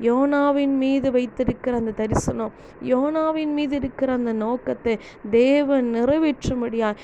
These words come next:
யோனா வேறு வழியாய் போனாலும் கூட, யோனா அந்த போன இடத்துல பிரச்சனை கொண்டு வந்து, கடல் சீற்றம் வந்தது, சமுத்திரத்தின் மேல பெருங்காற்று எல்லாம் வந்துச்சு. ஆனாலும் கைவிடாதபடிக்கு தேவன்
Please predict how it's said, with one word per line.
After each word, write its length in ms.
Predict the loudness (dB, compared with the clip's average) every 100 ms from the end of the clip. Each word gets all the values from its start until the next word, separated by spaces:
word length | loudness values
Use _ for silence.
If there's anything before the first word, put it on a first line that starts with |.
| -12
யோனா 500 | 0 0 2 0 0 0
வேறு 360 | 2 4 4 4
வழியாய் 480 | 0 0 0 0 -2 -2
போனாலும் 500 | -2 0 0 -2 -4
கூட, 280 | -4 0 -2 -4 -20 -12 -2
யோனா 420 | 0 2 2 0 0
அந்த 200 | 0 -4
போன 460 | 0 2 4 2
இடத்துல 580 | 2 2 0 -4 -2 -2 -4 -12
பிரச்சனை 480 | -4 -4 -4 -4 -4
கொண்டு 300 | -2 -2 0
வந்து, 480 | -2 0 0 -2 -8 -20 -20 -20 -20 -20 -20 -6
கடல் 300 | -4 -2 -4
சீற்றம் 460 | -4 -8 -4 -4
வந்தது, 400 | -4 -4 -2 -2 -4 -10
சமுத்திரத்தின் 720 | -12 -8 -6 -2 -2 -2 -2
மேல 180 | -4 -4 0
பெருங்காற்று 680 | 0 0 0 0 0 0 -2
எல்லாம் 420 | 0 2 4 4
வந்துச்சு. 420 | 2 0 -4 -2 -2 -2 -16 -6
ஆனாலும் 640 | -2 0 -2 -2 -2 -2 -2
கைவிடாதபடிக்கு 1000 | 0 0 2 0 0 -2 -4 -4 -4 -4 -6 -8 -12 0
தேவன் 540 | 4 6 4 2 -2